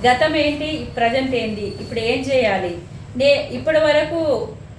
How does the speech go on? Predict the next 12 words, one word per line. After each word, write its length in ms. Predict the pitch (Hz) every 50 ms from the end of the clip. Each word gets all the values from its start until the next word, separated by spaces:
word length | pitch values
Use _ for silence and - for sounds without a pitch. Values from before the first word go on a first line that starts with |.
| - -
మహిళలు 400 | 226 233 269 285 302 311 320 311
వచ్చారో 460 | 302 269 254 254 - 285 277 285 277
లేదో 200 | 262 247 233 233
నాకు 220 | 226 220 202 196 196
తెలియదు, 300 | 208 202 214 226 226 220
కానీ 400 | 202 202 196 208 247 311 320 330 -
మొట్టమొదటిసారిగా 1040 | - - - 302 294 302 302 311 294 247 277 277 240 - 254 233 233 233 220 233 220
మీ 160 | 220 226 220
పాలమూరు 500 | 208 214 202 202 208 226 233 240 233 233
బిడ్డగా 420 | 196 214 196 - 220 220 226 214
నేను 220 | 214 208 202 202 190
వచ్చిన, 360 | 185 - - - 196 170 -